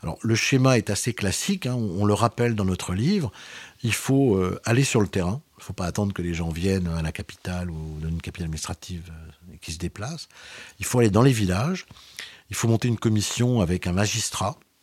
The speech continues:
chargé de délivrer l'acte de naissance, un greffier qui va l'assister, un médecin pour, euh, déterminer l'âge apparent de l'enfant et, ou de l'adulte, hein, et de déterminer le plus précisément possible sa date de naissance.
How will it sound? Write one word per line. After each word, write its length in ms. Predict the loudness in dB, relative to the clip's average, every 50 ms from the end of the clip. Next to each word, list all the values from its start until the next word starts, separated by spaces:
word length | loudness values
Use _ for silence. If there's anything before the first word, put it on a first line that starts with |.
| _ _ _ -20 _ -20 _ -10
chargé 360 | -6 -2 -2 0 2 0 0
de 120 | 0 0
délivrer 640 | -4 -4 -6 -4 0 2 2 2 2 0 2 0 0
l'acte 180 | 0 -2 -6 -6
de 80 | -8
naissance, 560 | -6 -6 -6 -8 -8 -8 -10 -10 -12 -16 -20 _ _ -20 -20 -20 -20 -20 -20 -20 -20 -16 -6
un 140 | -4 -2 -2
greffier 500 | 2 2 2 2 2 2 4 4 4 4
qui 160 | 0 -4 -4
va 120 | -2 0
l'assister, 760 | 0 0 0 -2 -2 -4 -6 -6 -6 -8 -8 -8 -8 -8 -10 _ -20 -20 -20 -20 -20 -20 -20 -20 -20 -20 _ _ _ -10
un 80 | -6 -2
médecin 460 | -2 0 0 2 2 2 2 2 -2 -10 _ -14
pour, 300 | -10 -6 -6 -4 -2 -2
euh, 360 | -2 -2 -2 -2 -2 -2 -2
déterminer 500 | -2 -2 0 0 0 0 2 2 2 4
l'âge 240 | 4 4 4 4 2
apparent 380 | 2 0 0 -2 -2 0 0 -2
de 80 | 0
l'enfant 480 | 0 -2 -2 -2 -2 -2 -2 0 0 0
et, 300 | 0 0 0 0 0 0
ou 180 | 0 -2 -2 -2
de 160 | -2 -4 -2
l'adulte, 480 | -2 -2 0 0 0 -2 -2 -4 -6
hein, 100 | -8 -6 -4
et 140 | -4 -6 -4
de 120 | -4 -2
déterminer 520 | -2 -2 -2 -2 -2 0 0 2 2 2
le 80 | 0 0
plus 160 | -2 -4 -6
précisément 460 | -4 -4 -4 -2 0 2 2 2 2
possible 380 | 0 -2 -4 -4 -2 -4 -6 -4
sa 120 | -4 -2
date 140 | -2 0 0
de 80 | 0 0
naissance. 540 | 0 0 -2 -2 -6 -6 -6 -8 -12 -16